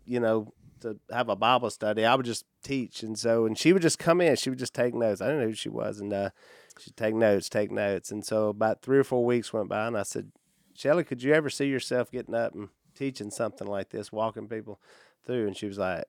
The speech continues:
"No, no, <laughs> I'm just, I'm just taking notes. I'm,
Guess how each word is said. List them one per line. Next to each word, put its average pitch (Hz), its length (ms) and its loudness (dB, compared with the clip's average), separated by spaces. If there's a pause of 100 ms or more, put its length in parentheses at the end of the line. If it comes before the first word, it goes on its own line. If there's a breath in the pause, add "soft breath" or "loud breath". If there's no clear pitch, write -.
(200)
"No, 95 400 -4
no, 95 100 -12
<laughs> 92 100 -10
I'm 104 100 0
just, - 440 0
I'm 117 160 -2
just 113 200 -6
taking 107 300 -2
notes. 120 340 0
I'm, 107 240 -4